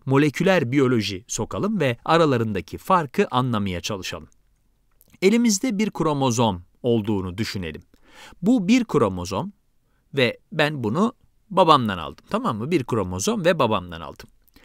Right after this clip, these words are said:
Bu kromozom üzerinde, ki bundan lokus olarak bahsedildiğini de duyabilirsiniz, göz rengini belirleyen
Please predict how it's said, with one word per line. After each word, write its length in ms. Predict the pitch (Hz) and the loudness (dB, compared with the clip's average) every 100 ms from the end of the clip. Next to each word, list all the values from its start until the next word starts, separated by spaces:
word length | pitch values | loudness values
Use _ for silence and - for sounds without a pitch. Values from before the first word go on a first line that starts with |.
| - - - 185 | -20 -20 -10 0
Bu 180 | 330 | 2
kromozom 760 | - 196 160 131 117 104 90 92 - | 4 4 6 4 2 0 -4 -8 -4
üzerinde, 720 | 180 151 143 104 85 82 107 _ _ _ _ - | 0 4 4 2 -4 -6 -8 _ _ _ _ -8
ki 280 | - 156 - _ 127 | 0 2 0 _ -6
bundan 500 | 127 135 139 110 107 - | -4 2 2 2 -4 -10
lokus 640 | 110 123 170 - 113 - - | 0 4 4 4 0 -2 -4
olarak 400 | 123 107 90 - | -4 -2 -4 -4
bahsedildiğini 760 | 117 - 110 107 98 104 113 104 | -4 -2 -6 -6 -4 -4 -2 -4
de 160 | 85 - | -6 -4
duyabilirsiniz, 920 | 120 104 104 104 95 - 82 208 - _ _ _ | 0 2 0 -2 -2 -4 -2 -4 -4 _ _ _
göz 300 | 175 294 208 | 2 4 4
rengini 460 | 156 120 104 98 131 | 4 2 0 -2 0
belirleyen 720 | 220 135 104 95 98 175 220 | 0 0 -2 -2 -2 -2 -4